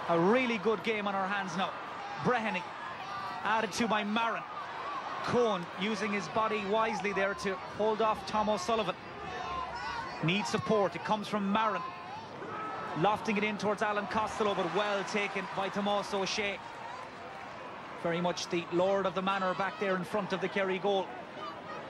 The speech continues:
Galvin willing and able to bail him out of that tight corner.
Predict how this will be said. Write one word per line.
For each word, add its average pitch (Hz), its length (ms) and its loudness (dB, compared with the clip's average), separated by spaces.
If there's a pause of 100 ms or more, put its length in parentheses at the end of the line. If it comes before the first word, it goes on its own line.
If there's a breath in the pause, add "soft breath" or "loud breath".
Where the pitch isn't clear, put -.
(360)
Galvin 196 400 2 (800)
willing 202 300 4
and 202 80 0
able 196 300 0
to 185 220 -2 (960)
bail 196 200 2
him 202 120 2
out 202 160 2
of 196 60 -4
that 196 160 -2
tight 202 260 -4
corner. 190 380 2